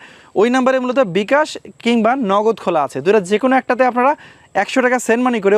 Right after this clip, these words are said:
ওই নাম্বারটাতে WhatsApp-এ আমাকে মেসেজ দিয়ে বললেই হবে। আমি সাথে সাথে চূড়ান্ত সাজেশনের পিডিএফ ফাইলটা উত্তর সহ আপনাদের WhatsApp নম্বরে পাঠিয়ে দেবো। তো যেহেতু এখানে আবেদনের সময়টা কিন্তু অল্প, মাত্র পনেরো দিন, যারা আবেদন করেন নাই, দ্রুত গতিতে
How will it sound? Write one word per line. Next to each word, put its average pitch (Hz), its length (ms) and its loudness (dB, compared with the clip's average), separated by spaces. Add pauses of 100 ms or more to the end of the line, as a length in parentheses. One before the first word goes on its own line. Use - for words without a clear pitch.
(160)
ওই 285 160 4
নাম্বারটাতে 277 360 0 (100)
WhatsApp-এ 220 380 0
আমাকে 220 220 -2
মেসেজ 196 240 -4
দিয়ে 196 140 2
বললেই 185 280 4
হবে। 185 160 2 (560)
আমি 214 100 -4 (100)
সাথে 240 200 -2
সাথে 254 200 2
চূড়ান্ত 247 240 2 (100)
সাজেশনের 220 440 -2
পিডিএফ 196 280 2
ফাইলটা 190 280 -2
উত্তর 247 240 0
সহ 214 140 0
আপনাদের 170 220 -2
WhatsApp 143 280 -4
নম্বরে 139 200 0 (460)
পাঠিয়ে 208 240 -4
দেবো। 117 120 -10 (400)
তো 233 140 2
যেহেতু 277 260 2 (200)
এখানে 269 220 -2 (200)
আবেদনের 269 460 2 (140)
সময়টা 247 360 2
কিন্তু 247 160 2 (200)
অল্প, 220 180 0 (220)
মাত্র 214 240 -2 (160)
পনেরো 208 340 2
দিন, 285 100 2 (520)
যারা 226 200 0 (260)
আবেদন 254 280 0 (120)
করেন 196 240 0
নাই, 220 100 0 (140)
দ্রুত 214 260 0
গতিতে 240 200 2